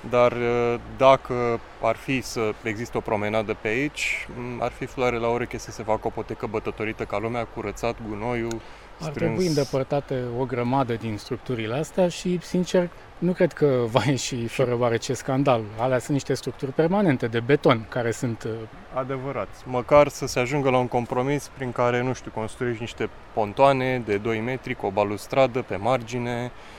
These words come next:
Speaker 1: dacă oamenii respectivi au apucat să-și facă deja construcțiile și va ieși cu scandal.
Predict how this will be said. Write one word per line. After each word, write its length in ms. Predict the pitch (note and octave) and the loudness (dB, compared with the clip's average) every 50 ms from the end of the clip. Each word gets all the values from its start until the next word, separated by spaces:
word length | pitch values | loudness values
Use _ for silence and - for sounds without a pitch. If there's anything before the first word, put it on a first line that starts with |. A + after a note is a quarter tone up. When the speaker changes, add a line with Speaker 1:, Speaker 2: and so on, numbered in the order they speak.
| - - | -18 -10
Speaker 1:
dacă 340 | - G#2 A2 G#2 G2 - A#2 G#2+ G#2 G#2 G#2 G2+ G2 G2 - - - - - - - - - - - A2+ | 0 4 4 4 4 2 -2 0 0 0 0 -2 -4 -6 -12 -16 -16 -16 -16 -16 -16 -14 -14 -10 -2 6
oamenii 400 | A2+ A2+ A2+ A2 G#2+ A2 G#2+ G#2+ | 8 8 8 8 6 2 0 0
respectivi 840 | A2+ G#2+ - - - A2 G#2 - - A#2 A2 G#2 G2 G2 - - | 0 -2 -2 -2 -4 -4 -4 -2 -2 -2 -2 -2 -4 -8 -8 0
au 160 | - G#2+ A2 G#2+ | 4 6 8 8
apucat 320 | G#2 - A2 - - A2+ G#2 | 8 6 4 2 2 2 2
să-și 160 | - A2 - | 2 -4 0
facă 260 | - A2+ G#2+ - A2+ | 2 2 2 2 -2
deja 240 | G#2 G#2 G#2+ G2+ A2+ | -4 -4 -2 0 0
construcțiile 600 | G#2+ - A2+ G#2 - - A2+ - - A#2+ G#2+ G#2+ | 0 0 0 -2 0 -2 -4 -4 -2 -4 -2 -2
și 320 | G2+ - - G#2+ G2+ G2+ - | -4 -4 -4 -4 -6 -6 -6
va 200 | - G#2 G#2+ G#2 | -2 4 4 4
ieși 180 | G#2 G2 - G#2 | 4 4 -2 -6
cu 160 | - - G2+ | -8 -8 -10
scandal. 400 | - - A2 G2+ G2+ G#2 F#2+ E2 | -8 -6 -8 -6 -4 -4 -6 -6